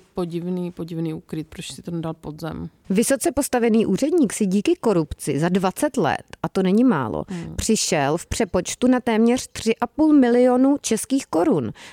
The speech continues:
Speaker 2: Ale tak za to už by si taky ani byteček nekoupil
Speaker 1: Hmm.
Speaker 2: dneska
Speaker 1: Ale
Speaker 2: v
Speaker 1: ty úplatky
Speaker 2: Čechách.
Speaker 1: samozřejmě nedostával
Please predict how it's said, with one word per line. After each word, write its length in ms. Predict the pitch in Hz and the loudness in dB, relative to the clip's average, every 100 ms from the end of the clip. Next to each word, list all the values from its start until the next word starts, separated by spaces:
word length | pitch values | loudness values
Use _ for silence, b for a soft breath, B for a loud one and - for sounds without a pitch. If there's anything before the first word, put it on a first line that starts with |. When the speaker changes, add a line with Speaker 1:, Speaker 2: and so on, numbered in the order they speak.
| B | B
Speaker 2:
Ale 120 | 180 | -2
tak 120 | 175 | 0
za 80 | 185 | 0
to 120 | 208 | 2
už 120 | 196 | 2
by 100 | 185 | 2
si 120 | 196 208 | 0 -2
taky 260 | 196 196 | 0 0
ani 160 | 196 202 | 2 2
byteček 480 | 190 - 339 254 175 | 0 -2 -2 0 0
nekoupil 420 | 160 160 151 160 | 0 0 0 0
Speaker 1:
Hmm. 80 | 156 | 0
Speaker 2:
dneska 420 | 156 - - - 170 185 B | -4 -4 -4 -4 -4 -8 B
Speaker 1:
Ale 120 | 202 | -2
Speaker 2:
v 40 | 202 | -2
Speaker 1:
ty 60 | 240 | -2
úplatky 180 | 170 196 | 0 0
Speaker 2:
Čechách. 140 | 220 | 0
Speaker 1:
samozřejmě 460 | 220 202 196 202 208 | 0 -2 -2 -2 0
nedostával 800 | 208 170 175 - 175 175 175 160 | 0 -2 -6 -4 -4 -2 -4 -6